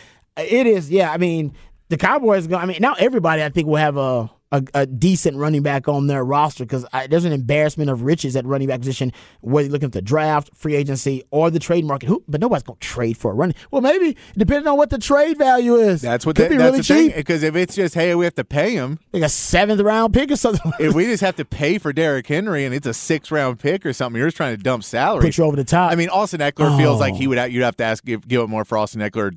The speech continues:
Speaker 2: or, or Dalvin Cook 'cause they'd rather have him on their roster.
Speaker 1: Yeah, you know who should love this? The Bills.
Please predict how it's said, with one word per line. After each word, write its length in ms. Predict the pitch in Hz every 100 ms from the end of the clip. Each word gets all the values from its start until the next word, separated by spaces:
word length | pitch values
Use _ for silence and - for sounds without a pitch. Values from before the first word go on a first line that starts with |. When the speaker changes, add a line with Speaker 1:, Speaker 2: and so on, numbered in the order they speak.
| -
Speaker 2:
or, 80 | 104
or 40 | 95
Dalvin 340 | 117 110 101
Cook 240 | - 127 _ _ -
'cause 120 | 135
they'd 160 | 135 107
rather 340 | 117 123 120
have 160 | 117 113
him 60 |
on 120 | 107
their 160 | 110 107
roster. 480 | 101 110 - 147 139 _ _
Speaker 1:
Yeah, 140 | 147 165
you 120 | 226
know 100 | 269
who 60 | 233
should 160 | 180
love 320 | 139 139 151 160
this? 300 | 180 185 -
The 140 | 117
Bills. 720 | 95 123 135 104 - - -